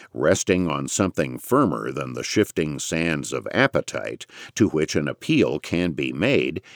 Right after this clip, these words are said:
even from the maximal agreements of a corrupt society. This standard is the law of nature, which persists as long as man persists, which is, therefore, incorruptible and inalienable,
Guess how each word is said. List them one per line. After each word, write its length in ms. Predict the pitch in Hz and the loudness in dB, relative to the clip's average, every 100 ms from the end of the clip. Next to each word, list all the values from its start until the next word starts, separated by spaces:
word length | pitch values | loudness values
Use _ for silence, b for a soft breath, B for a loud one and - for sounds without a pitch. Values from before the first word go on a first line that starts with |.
| B | B
even 400 | - 120 113 101 | 0 4 4 4
from 300 | - 98 90 | 2 0 2
the 100 | 71 | -2
maximal 640 | 65 76 107 - 90 73 60 | 0 0 0 0 0 0 -2
agreements 640 | 58 76 160 107 78 - | -2 2 2 2 -2 -4
of 140 | - 85 | -4 -2
a 60 | |
corrupt 520 | - - 76 78 - - | -2 0 2 0 -2 -6
society. 800 | 80 - 120 139 71 62 - - _ _ _ _ B B B - | -4 0 0 2 0 -2 -10 -14 _ _ _ _ B B B 4
This 180 | 147 - | 4 4
standard 640 | - 101 147 92 67 78 | 2 4 4 4 0 0
is 280 | 82 85 69 | 0 -2 -2
the 100 | 76 | 0
law 400 | 69 113 120 110 | 4 6 6 4
of 240 | 80 - | 2 0
nature, 560 | 85 139 - 71 53 - B B | 2 2 2 -4 -8 -10 B B
which 280 | 87 - - | 2 2 -4
persists 840 | 71 64 - 160 78 76 - - | -4 -2 2 4 4 2 -6 -6
as 260 | - 90 71 | -2 0 0
long 420 | 73 95 107 101 | 2 4 4 2
as 220 | 95 98 | 0 0
man 380 | 90 120 127 90 | 2 2 4 0
persists, 840 | - 67 - 87 55 - - - - B B B B | -2 -6 -2 0 -2 -4 -10 -10 -12 B B B B
which 240 | 92 - | 2 6
is, 320 | 123 87 71 | 6 4 0
therefore, 680 | - 65 62 - 57 60 92 B B | -2 -2 -4 -4 -4 0 -2 B B
incorruptible 1040 | 78 80 76 67 65 107 - 87 95 120 | -2 -2 -2 -2 2 2 2 2 4 2
and 240 | 80 90 87 | 2 0 2
inalienable, 880 | 101 123 131 90 69 60 57 57 | 4 4 6 4 2 -2 -6 -8